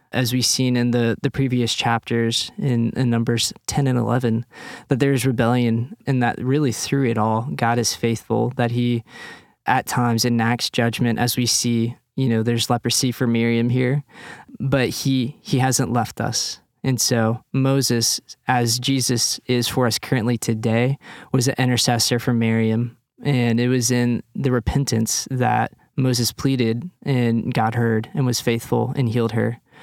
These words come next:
And so really the takeaway here is that God, God truly cares for us.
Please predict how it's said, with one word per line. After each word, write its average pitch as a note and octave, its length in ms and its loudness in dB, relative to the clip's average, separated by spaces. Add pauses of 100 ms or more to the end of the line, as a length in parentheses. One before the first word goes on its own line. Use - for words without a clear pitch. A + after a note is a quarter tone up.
(400)
And C#3+ 160 0
so C#3 120 2
really B2+ 520 2 (540)
the C#3 80 2
takeaway A#2+ 480 2
here A#2 400 0
is A#2+ 160 -2
that A2+ 220 0
God, A#2 420 0 (140)
God B2 180 2
truly A#2+ 300 0
cares A2+ 300 0
for B2 100 2
us. A2+ 420 0